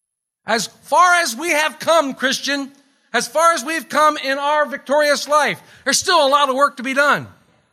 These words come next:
There's still a lot of things to be conquered in our own lives. There's still a lot of places that we need to have submitted to the Lord and given to the Lord. No matter how much we've done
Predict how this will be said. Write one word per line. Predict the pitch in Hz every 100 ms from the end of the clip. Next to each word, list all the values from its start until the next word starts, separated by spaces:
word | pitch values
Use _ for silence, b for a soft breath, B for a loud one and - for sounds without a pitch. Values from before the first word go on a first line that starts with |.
| _ _
There's | - 226
still | 349 330
a |
lot | 302 294
of | 247
things | - 311 269
to | 233
be | 269
conquered | - 285 320 311 247
in | 233
our | 240
own | 277 285
lives. | 269 285 254 208
There's | 196
still | - 294
a |
lot | 269 262
of | -
places | 277 277 254
that | 226 254
we | 269
need | 262 269 -
to | 254 B B B
have | 262 269 254 214 - _
submitted | - 269 302 302 254
to |
the | 262
Lord | 262 294 262 185 - -
and | 226
given | 220 285 269
to | 247
the | 262
Lord. | 262 285 240 139 - _ _ _ _ _ _ _ _ _ _ _ _ _
No | 170
matter | 226 233
how | 262
much | 277 302 262 - _ _ _ _ _ _
we've | 175 302 302
done | 214 185 165 208